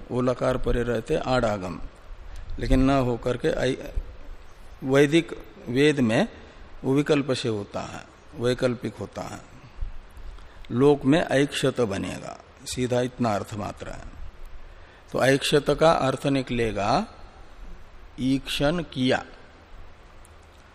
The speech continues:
ईक्षण है संकल्प एक प्रकार से,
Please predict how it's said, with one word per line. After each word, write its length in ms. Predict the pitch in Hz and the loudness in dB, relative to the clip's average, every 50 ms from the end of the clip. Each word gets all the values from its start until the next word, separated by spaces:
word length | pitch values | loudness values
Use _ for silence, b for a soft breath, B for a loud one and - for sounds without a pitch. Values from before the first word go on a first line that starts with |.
| - B B B B B B B B B B B B - - - - - - - - - 139 | -20 B B B B B B B B B B B B -18 -16 -14 -12 -10 -10 -10 -8 -2 0
ईक्षण 480 | 139 143 135 - - - 151 147 147 | 0 0 0 0 2 2 4 6 6
है 240 | 135 120 123 156 165 | 6 4 4 2 0
संकल्प 580 | - - 147 143 147 143 131 143 143 135 117 131 | 0 2 2 2 2 4 4 2 2 2 2 2
एक 240 | 131 131 123 - - | 0 0 0 -2 -4
प्रकार 320 | 123 113 - 120 120 123 | -2 0 0 0 0 0
से, 200 | 117 - - | -2 -4 -6